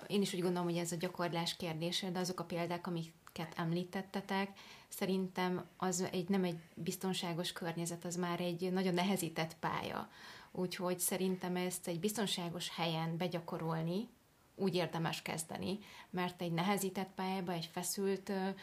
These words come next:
ö, környezetben nagyon nehéz ezt szerintem gyakorolni.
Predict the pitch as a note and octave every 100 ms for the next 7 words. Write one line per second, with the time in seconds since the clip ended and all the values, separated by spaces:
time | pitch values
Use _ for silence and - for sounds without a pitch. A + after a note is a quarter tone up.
0 | - - - - F3+ F3 E3+ E3 E3 -
1 | - G#3+ F#3+ F#3 F#3+ F#3+ F#3 F3+ F#3+ F#3+
2 | F#3+ F#3+ G3 A3 G#3+ G3 F3+ E3+ E3+ E3+
3 | E3+ - C#3+ - F3 F3 E3+ F3 F3 E3+
4 | E3 - E3 D#3+ D#3+ D#3+